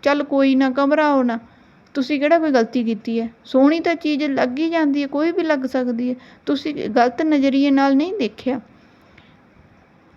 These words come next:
ਆਉਂਦੇ ਉਹਨੂੰ ਗੱਲ ਕਰਦੇ ਆ। ਦੁਪਹਿਰੇ ਜਦੋਂ ਫਤਿਹ ਆਇਆ, ਆਉਂਦੇ ਦੇ ਮੈਂ ਪਿੱਛੇ ਪੈ ਗਈ। ਉਸਨੇ ਕਿਹਾ, "ਉਹ ਤਾਂ ਗੱਲ ਕਦੋਂ ਦੀ ਖਤਮ ਹੋ ਗਈ।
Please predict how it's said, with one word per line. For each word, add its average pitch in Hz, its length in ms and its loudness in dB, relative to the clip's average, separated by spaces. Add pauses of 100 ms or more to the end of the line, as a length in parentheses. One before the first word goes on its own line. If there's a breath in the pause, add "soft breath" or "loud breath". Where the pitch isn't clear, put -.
(160)
ਆਉਂਦੇ 302 400 4
ਉਹਨੂੰ 269 360 4 (920)
ਗੱਲ 269 200 4
ਕਰਦੇ 220 400 -2
ਆ। 220 80 -2
ਦੁਪਹਿਰੇ 262 380 2
ਜਦੋਂ 302 260 -2
ਫਤਿਹ 247 360 0
ਆਇਆ, 269 220 2
ਆਉਂਦੇ 262 360 0
ਦੇ 277 120 0
ਮੈਂ 277 120 4
ਪਿੱਛੇ 277 360 -2
ਪੈ 233 220 2
ਗਈ। 214 140 -4
ਉਸਨੇ 285 360 0
ਕਿਹਾ, 254 280 2 (760 loud breath)
"ਉਹ 254 120 4
ਤਾਂ 277 160 4
ਗੱਲ 247 220 4
ਕਦੋਂ 247 280 2
ਦੀ 277 120 2
ਖਤਮ 277 320 2
ਹੋ 277 160 4
ਗਈ। 240 220 -4